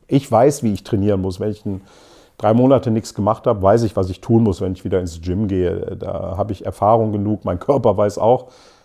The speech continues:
dass er dann nun endlich wieder aufbauen soll, wenn Klause ihm die Gewichte zeigt. Und das funktioniert auch ganz gut noch. Da bin ich auch sehr froh drum,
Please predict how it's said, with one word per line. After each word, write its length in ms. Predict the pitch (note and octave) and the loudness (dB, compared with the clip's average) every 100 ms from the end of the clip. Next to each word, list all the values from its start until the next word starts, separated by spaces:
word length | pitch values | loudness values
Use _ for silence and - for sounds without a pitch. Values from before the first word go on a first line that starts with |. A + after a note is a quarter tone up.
| _ | _
dass 180 | - A#2 | -8 -4
er 80 | G2+ | -2
dann 140 | G2+ | 0
nun 160 | G#2+ G#2+ | 0 0
endlich 300 | G2+ A2 G2 | -2 -4 -6
wieder 160 | F#2+ F2+ | -2 2
aufbauen 420 | A2 - A#2+ A#2 | 0 2 2 4
soll, 200 | A#2 A2+ | 4 2
wenn 140 | G#2+ | 0
Klause 300 | A#2 A2 G#2+ | 0 2 2
ihm 80 | G#2 | 0
die 80 | G#2 | -2
Gewichte 380 | G2 A2 - A2 | -4 -6 -8 -6
zeigt. 360 | - A2 A2+ | 0 0 0
Und 120 | G2+ | -4
das 80 | F#2+ | -8
funktioniert 520 | - G#2 - G2+ C#3 - | -6 -8 -4 -2 -2 -2
auch 140 | F#2 | -6
ganz 260 | G2+ G2+ - | -6 -6 2
gut 220 | D#3 C#3 | 2 4
noch. 300 | D#3 F3 A#2 | 2 2 0
Da 80 | G2+ | -2
bin 140 | A#2+ | -2
ich 120 | C3 | -2
auch 80 | A2+ | -4
sehr 180 | - A2+ | -2 -4
froh 200 | - F#3+ | 0 -2
drum, 260 | G2+ F2 | -2 -8